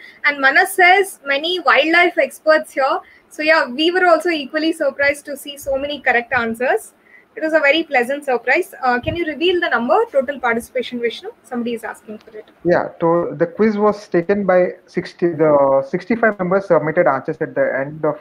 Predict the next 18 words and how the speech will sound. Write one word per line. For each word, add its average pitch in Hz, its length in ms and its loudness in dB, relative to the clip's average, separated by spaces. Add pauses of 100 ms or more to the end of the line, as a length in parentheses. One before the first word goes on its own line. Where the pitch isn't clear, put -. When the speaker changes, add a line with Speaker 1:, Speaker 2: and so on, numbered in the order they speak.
(140)
Speaker 2:
uh, 123 240 -2 (1000)
around 156 320 2
eight 156 340 -4
twenty-seven. 151 880 -2
We 143 160 -6
closed 156 300 0
the 165 80 -2
form 143 280 -2
around 147 400 -2
eight 139 180 -6
twenty-seven, 135 600 -6
and 147 240 -2
we 139 80 -2
got 160 240 -2
sixty-five 147 420 -2
answers 123 560 -4
until 123 300 -10
then. - 80 -12